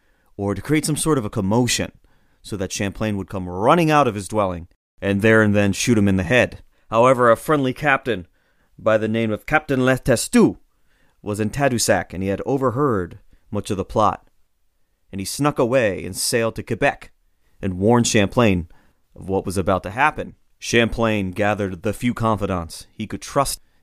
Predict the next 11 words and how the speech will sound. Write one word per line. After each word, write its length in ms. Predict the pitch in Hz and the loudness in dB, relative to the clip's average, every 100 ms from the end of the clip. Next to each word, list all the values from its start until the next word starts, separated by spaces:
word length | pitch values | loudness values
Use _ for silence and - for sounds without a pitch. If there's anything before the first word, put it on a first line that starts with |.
| - | -16
in 100 | 87 | -12
his 100 | - | -10
small 300 | - 95 92 | -6 -4 -4
little 180 | 95 92 | -8 -10
colony 520 | - 98 98 98 98 _ _ _ _ _ _ _ _ _ _ _ _ - | -4 -4 -2 -6 -8 _ _ _ _ _ _ _ _ _ _ _ _ -6
and 100 | 120 | 0
hatched 280 | 160 - | 0 0
a 60 | 165 | -6
plan 440 | - 165 127 90 | -2 0 2 0
to 100 | - | -6
use 380 | 98 110 104 - | -6 -4 -4 -8